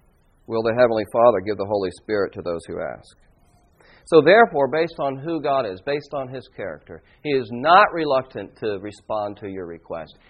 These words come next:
He is like a good father who wants to give you good gifts. Based on that, Jesus says, "Ask and you will receive. Seek and you will find. Knock and the door will be opened."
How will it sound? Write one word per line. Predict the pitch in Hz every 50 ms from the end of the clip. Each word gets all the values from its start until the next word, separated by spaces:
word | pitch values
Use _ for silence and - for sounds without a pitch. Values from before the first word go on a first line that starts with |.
| _
He | _ 151 156
is | 156 143 120
like | 120 143 160 175 208 214 214
a | 208 180
good | 139 139 160 151 -
father | - - 135 127 127 120 120 110
who | 110 127 127
wants | 120 127 139 143 143 - -
to | 131
give | 113 117 120 110
you | 104 104 101
good | 92 90 95 90 87 87 101
gifts. | 123 147 180 196 202 196 - - - - - _ _ _ _ _ _ _ _ _ _ _ _ _
Based | - 147 151 147 - -
on | 151 127 123 117 113
that, | 113 139 160 185 190 180 165 143 -
Jesus | 113 131 131 110 104 110 101 -
says, | - 104 101 101 95 - _ _ -
"Ask | 139 143 143 143 - _
and | 131 117 117
you | 113 113 107
will | 107 104 104 101 92 -
receive. | - 101 92 - - - 87 85 82 80 80 _ _
Seek | _ - 160 156 147 - -
and | 117 113 110
you | 104 101
will | 98 92 90
find. | - - 90 85 78 82 80 82 _ _ _ _
Knock | - 98 98 101 98 98 98 -
and | 101 95
the | 92 92
door | 85 87 80 80 80 80
will | 82 82
be | 80 90 90 78
opened." | 90 123 135 147 - - 92 82 76 69 - _ _